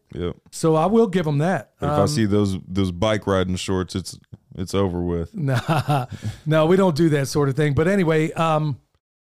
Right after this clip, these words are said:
Speaker 2: look, that's good news. And here's why. When enough people roll up out of there, they're gonna have to get the memo.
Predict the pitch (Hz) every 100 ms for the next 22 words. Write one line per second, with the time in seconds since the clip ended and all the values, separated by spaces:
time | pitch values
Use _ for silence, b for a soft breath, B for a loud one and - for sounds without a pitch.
0 | _ - 180 180 - 214 233 165 190 170
1 | 165 120 - 156 156 208 147 165 127 110
2 | _ _ _ _ _ _ _ - 160 170
3 | 233 220 226 180 170 185 180 180 170 175
4 | 175 180 180 143 _ _ _ - 202 233
5 | 143 107 185 170 170 135 156 147 131 127
6 | 113 -